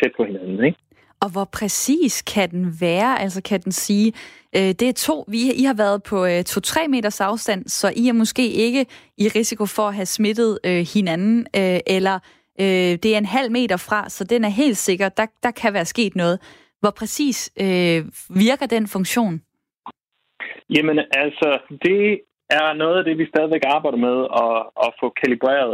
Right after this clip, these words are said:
Speaker 1: og finde ud af præcis. Og det, og det er simpelthen sådan noget med, at nogle af dem, der laver det her, der, de har simpelthen, øh,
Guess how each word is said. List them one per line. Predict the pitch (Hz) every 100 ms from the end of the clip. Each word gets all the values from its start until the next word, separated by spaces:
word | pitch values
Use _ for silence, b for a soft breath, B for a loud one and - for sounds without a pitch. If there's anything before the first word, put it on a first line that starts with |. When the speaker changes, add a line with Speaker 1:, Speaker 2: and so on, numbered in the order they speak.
| -
Speaker 1:
og | -
finde | 131 123 139
ud | 127
af | 110 123
præcis. | - 135 123 - - -
Og | 117
det, | - 123
og | 120
det | 147
er | 151
simpelthen | 151 160 147
sådan | 147
noget | 143 143
med, | 135 139
at | 131 139
nogle | 160 151
af | 131
dem, | 139 139
der | 123
laver | 143 170
det | 151
her, | 139 143
der, | 139 135
de | 143
har | 139
simpelthen, | 147 139 127 _ B B B _ 117
øh, | 117 113 107 104